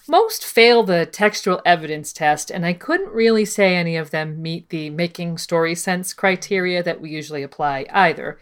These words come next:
But normally a mystery in A Song of Ice and Fire yields at least one idea that does make sense. I think the reason none of these theories feel like they fit in is in large part because we don't have any real clues pertinent to Rohan herself,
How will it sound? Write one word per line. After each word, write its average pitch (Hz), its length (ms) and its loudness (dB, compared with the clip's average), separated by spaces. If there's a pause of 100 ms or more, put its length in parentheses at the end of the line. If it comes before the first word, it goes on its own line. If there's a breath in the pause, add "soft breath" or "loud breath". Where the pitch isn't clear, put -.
(420 loud breath)
But - 320 6
normally 381 340 4
a 240 60 8
mystery 202 380 4
in 202 80 4
A 196 40 0
Song 190 280 4
of 175 80 4
Ice 170 240 4
and 170 100 -10
Fire 160 240 4
yields 165 380 -2
at - 120 -4
least 175 320 -6
one 160 400 -4
idea 160 540 -4
that 160 160 -6
does 277 300 2
make 156 220 -6
sense. - 460 -12 (560 soft breath)
I 233 120 6
think 359 200 0
the 240 120 4
reason 226 420 4
none 208 180 6
of 190 140 2
these 214 240 0
theories 185 480 2
feel 339 380 0
like 269 180 0
they 220 140 2
fit 226 320 4
in 220 240 4
is 190 160 -4
in 185 240 0
large 330 340 4
part 220 380 4
because 208 420 -2
we 240 140 -4
don't 349 360 0
have 370 240 2
any 294 220 -2
real 233 240 0
clues 185 800 -4 (320 loud breath)
pertinent 285 500 0
to 220 140 0
Rohan 196 400 4
herself, 170 640 0